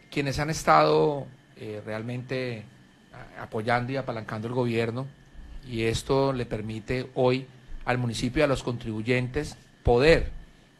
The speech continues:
eh, llegar y acercarse a, a hacer una negociación, a colocarse al día, eh, con el municipio,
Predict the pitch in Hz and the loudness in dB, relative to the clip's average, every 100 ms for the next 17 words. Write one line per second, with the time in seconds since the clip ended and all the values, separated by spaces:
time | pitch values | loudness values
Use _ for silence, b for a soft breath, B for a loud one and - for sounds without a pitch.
0 | - 120 113 107 101 123 120 127 135 143 | -10 -6 -4 -4 -4 0 2 2 2 0
1 | 135 - 117 113 - 143 143 - 113 101 | -2 2 2 2 -2 -6 -6 -8 -8 -8
2 | 92 - - - - 139 151 160 131 120 | -10 -18 -12 -10 -6 -4 -2 -2 -4 -4
3 | 107 - 160 190 185 B B B B - | -4 4 6 6 2 B B B B -4
4 | 120 120 120 123 123 143 123 120 143 147 | -2 -2 0 -2 -2 -4 -2 0 2 2
5 | 156 - - - - - - - - 113 | -2 -6 -6 -10 -16 -20 -20 -20 -12 -8
6 | 107 123 117 113 104 - 190 185 | -6 -4 -4 -2 0 0 0 -2